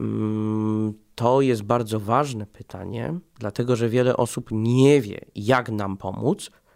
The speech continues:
więc dlatego myślę, że, y, fale, fale radia, mm, poniosą to dalej. Chodzi po prostu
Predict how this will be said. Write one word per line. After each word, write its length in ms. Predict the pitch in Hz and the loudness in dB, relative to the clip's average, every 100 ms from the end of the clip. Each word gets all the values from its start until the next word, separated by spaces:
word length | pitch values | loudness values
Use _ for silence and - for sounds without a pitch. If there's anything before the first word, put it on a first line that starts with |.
| _ _ _ | _ _ _
więc 200 | 139 135 | 0 2
dlatego 440 | 135 156 156 151 151 _ _ _ _ _ _ _ _ _ | 2 4 4 2 0 _ _ _ _ _ _ _ _ _
myślę, 320 | 120 120 135 127 | 0 2 2 4
że, 180 | 117 110 - - - - - _ | 2 0 -6 -20 -20 -20 -20 _
y, 160 | 113 110 | 0 0
fale, 480 | - 127 131 123 120 107 - | 2 0 4 2 2 -2 -12
fale 320 | - 127 123 | -4 0 2
radia, 480 | 120 123 120 120 123 - - - - - | 2 2 2 2 2 -4 -16 -20 -18 -12
mm, 320 | - 110 110 110 | -6 -2 -2 0
poniosą 520 | - 127 127 - 123 | 0 2 2 0 -2
to 140 | 123 | -2
dalej. 420 | 113 110 107 143 180 _ _ _ _ _ _ _ _ _ _ _ _ _ _ - 101 107 | 0 2 4 2 0 _ _ _ _ _ _ _ _ _ _ _ _ _ _ -10 -6 -2
Chodzi 240 | 120 120 | 0 0
po 120 | 120 | -2
prostu 480 | 117 123 120 127 - | -2 -2 -2 -4 -4